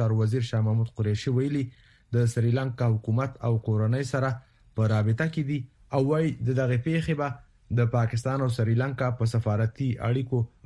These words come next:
اثر نه غورځېږي. بل پلو ته پولیسو په دغه پیښه کې ککړ د درې سوو نه زیاتو کسانو د نیولو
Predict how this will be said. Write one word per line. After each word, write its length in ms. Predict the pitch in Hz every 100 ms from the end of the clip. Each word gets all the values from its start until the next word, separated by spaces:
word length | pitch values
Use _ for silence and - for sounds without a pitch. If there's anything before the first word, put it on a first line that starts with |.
| 117
اثر 260 | - 131 113
نه 60 | 120 104
غورځېږي. 480 | 104 98 107 110 107 _ _ _ -
بل 120 | 175 165
پلو 160 | 165 160
ته 160 | 160 156
پولیسو 340 | 147 160 160 147
په 60 | 131
دغه 140 | 131 123
پیښه 240 | 143 151 143 135
کې 220 | 139 117
ککړ 280 | 117 110 151 143 127
د 100 | 117
درې 140 | 131 135
سوو 180 | 143 135 127
نه 260 | 117 113 113
زیاتو 320 | 143 120 117
کسانو 400 | 113 110 131 127 110
د 100 | 113 113
نیولو 320 | 113 156